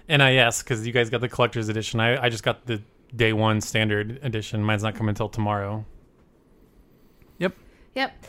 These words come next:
Speaker 2: And I got, I, uh, I, actually, it just surprised me. I
Speaker 3: Yeah.
Speaker 2: just, I walked outside and I'm like, "Hey, look, there's two boxes."
Speaker 3: Yeah, I was
Speaker 2: Oh,
Speaker 3: just
Speaker 2: okay.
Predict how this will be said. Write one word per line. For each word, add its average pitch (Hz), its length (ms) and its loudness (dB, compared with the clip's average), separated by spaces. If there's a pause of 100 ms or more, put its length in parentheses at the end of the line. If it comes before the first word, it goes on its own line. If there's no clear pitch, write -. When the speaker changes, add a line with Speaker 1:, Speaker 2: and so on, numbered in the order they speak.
Speaker 2:
And 131 100 -2
I 127 80 2
got, 127 300 0
I, 127 120 0
uh, 123 220 -2 (160)
I, 127 240 0 (400)
actually, 147 280 8
it - 80 2
just - 180 -6
surprised 113 420 -2
me. 110 220 -2 (840)
I 123 60 4
Speaker 3:
Yeah. 123 60 8
Speaker 2:
just, 131 120 2
I 139 120 6
walked 147 300 10
outside 143 340 6
and 131 100 6
I'm 123 60 4
like, 113 80 0
"Hey, 185 240 4
look, 190 140 2
there's 120 140 -6
two 180 140 -2
boxes." 135 680 4 (640)
Speaker 3:
Yeah, 220 240 -4
I 226 80 -4
was 214 120 -8
Speaker 2:
Oh, 165 160 -2 (220)
Speaker 3:
just 180 180 0
Speaker 2:
okay. 123 200 -4